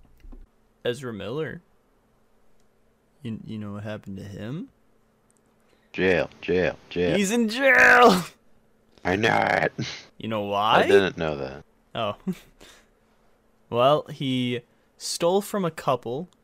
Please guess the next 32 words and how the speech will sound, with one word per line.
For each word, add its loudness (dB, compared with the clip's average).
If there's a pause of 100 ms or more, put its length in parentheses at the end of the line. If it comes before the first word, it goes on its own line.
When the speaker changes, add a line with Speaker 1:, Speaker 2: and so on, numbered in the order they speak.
Speaker 1:
that -4
was -8
in -8
another -4
room -8
from -10
him, -10 (500)
um, -4
in -4
Hawaii, -4 (100)
by -6
the -6
way, -8 (440)
and -2
he -2
said 0
to -2
the -4
husband -4
or -6
whatever, -8
or -10 (100)
the -12
guy, -6 (240)
"I'm -2
gonna 2
bury 0
you -4
and -6
your -10
slut -4
wife." -6